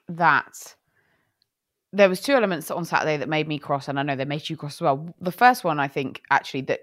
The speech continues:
that I didn't think about until you mentioned it to me, Charles, on the day. And you said, actually, the reason Danny Hylton didn't move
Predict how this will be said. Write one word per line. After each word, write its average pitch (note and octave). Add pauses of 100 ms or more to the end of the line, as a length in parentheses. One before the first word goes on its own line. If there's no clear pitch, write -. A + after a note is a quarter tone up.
that D#3 (680)
I F3
didn't F3
think E3+
about -
until D3
you D3
mentioned B2+
it -
to C3+
me, A#2+
Charles, A#2
on B2
the C3+
day. A#2+ (320)
And D#3+
you F#3+
said, E3+
actually, D3+ (200)
the D#3+
reason G#3+
Danny E3+
Hylton D#3+
didn't D3
move D3